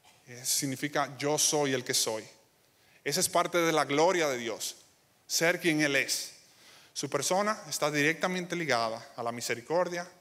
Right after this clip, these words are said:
y a su soberanía a salvar a quien Él quiera, a quien Él quiera. Pero Él es demasiado santo,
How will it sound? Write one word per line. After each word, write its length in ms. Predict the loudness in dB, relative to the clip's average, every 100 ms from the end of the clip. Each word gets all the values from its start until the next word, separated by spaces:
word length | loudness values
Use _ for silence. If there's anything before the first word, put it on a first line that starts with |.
| _ _ _ _ _ -20 -20 _
y 60 | -6
a 60 | -4
su 120 | -2
soberanía 840 | 0 0 0 0 -2 -2 -2 -4 -8
a 60 |
salvar 380 | -8 -4 0 0
a 60 | 0
quien 240 | -2 0
Él 300 | 0 -2 -10 -8
quiera, 280 | -4 -4 -6 -18 _ _ _ _ _
a 140 | -12 -12
quien 240 | -10 -4
Él 180 | -4 -4
quiera. 340 | -2 -2 -4 -8 -18 _ _ _ _ _ _ _ _ _ _ _ _ _ _ _ _ _
Pero 400 | -4 -2 0 -2 -6 -20 _ _ _ _ _ _
Él 120 | -8
es 120 | -6 -4
demasiado 560 | -4 -4 -2 -2 -2
santo, 420 | -6 -8 -12 -20